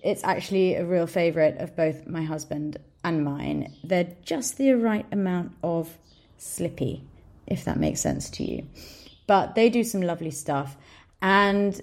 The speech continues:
obviously there's lots of different mattress, uh, options out there now. And we're all so different, much like a sofa.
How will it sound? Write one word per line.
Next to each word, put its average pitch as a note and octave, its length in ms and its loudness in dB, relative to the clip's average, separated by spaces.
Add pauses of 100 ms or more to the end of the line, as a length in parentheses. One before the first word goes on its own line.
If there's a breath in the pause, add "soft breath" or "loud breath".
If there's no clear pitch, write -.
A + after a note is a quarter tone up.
(280)
obviously G3 420 2
there's F3+ 240 4
lots F3+ 420 0
of E3 100 -6
different E3 280 -4
mattress, D#3 720 -6 (460)
uh, D#3 260 0
options D#3 520 0
out D#3+ 220 -6
there D3+ 140 -2
now. C#3 340 -2
And E3 120 -2
we're E3 140 0
all D#3+ 160 -2
so F#3+ 240 6
different, F3+ 400 0
much F#3+ 260 0
like F3+ 220 2
a E3+ 60 -6
sofa. C#3 800 -8